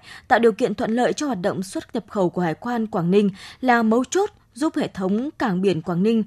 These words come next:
đón ngày càng nhiều doanh nghiệp đến thông quan hàng hóa, nâng tổng kim ngạch xuất nhập khẩu hàng hóa lên cao, tăng thu cho ngân sách nhà nước. Phóng viên Đình Hiếu có bài đề cập nội dung này.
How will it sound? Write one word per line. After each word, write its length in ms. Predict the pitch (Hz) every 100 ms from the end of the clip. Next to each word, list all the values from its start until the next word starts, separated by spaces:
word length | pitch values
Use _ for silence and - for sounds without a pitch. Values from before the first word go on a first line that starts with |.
| - - -
đón 300 | 185 226 247
ngày 120 | 302
càng 240 | 233 220 208
nhiều 260 | 214 208
doanh 200 | 190 285
nghiệp 180 | 240 202 - _ -
đến 240 | 185 196
thông 240 | 214 285 226
quan 260 | 240 226
hàng 160 | 214 175
hóa, 280 | 180 180 262 -
nâng 220 | 277 294
tổng 260 | 277 233 190
kim 160 | 285 269
ngạch 180 | 240 -
xuất 220 | - 359
nhập 140 | 262 -
khẩu 120 | 190
hàng 180 | 170 170
hóa 260 | 175 175
lên 200 | 254 254
cao, 280 | 226 226 220 - - - -
tăng 220 | 262 226
thu 240 | 254 262 233
cho 100 | 220
ngân 140 | 226
sách 200 | 214 349
nhà 100 | 254
nước. 200 | 185 277 - _ - - -
Phóng 140 | 240
viên 200 | 302 302
Đình 140 | 233 185
Hiếu 220 | 185 202 -
có 100 | 277
bài 160 | 233
đề 80 | 170
cập 180 | 165 165
nội 320 | 165 165 170 131
dung 200 | 208 190
này. 160 | 156